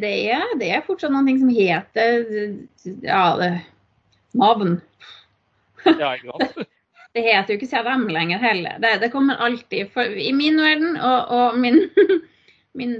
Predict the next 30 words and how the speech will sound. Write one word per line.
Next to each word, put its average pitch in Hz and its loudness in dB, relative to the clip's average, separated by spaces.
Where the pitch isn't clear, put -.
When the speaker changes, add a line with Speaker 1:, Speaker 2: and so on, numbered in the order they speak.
Speaker 1:
veldig 254 0
gode 240 0
venn 233 -4
Thomas 220 -6
Hansør 226 -4
også, 311 -2
det 254 -16
kommer 247 -2
Speaker 2:
Ja. 220 -4
Speaker 1:
alltid 196 -8
til 196 -8
å - -20
si 190 -2
C 226 -10
R 165 -2
M. 156 -10
Speaker 2:
Ja. 123 -10
Speaker 1:
Sånn 214 0
er 151 -6
det - -12
bare. - -12
Det, 214 2
det - -2
er 208 0
C - -4
R 180 -4
M. 185 -4
Det 170 0
er 202 0
de 202 -4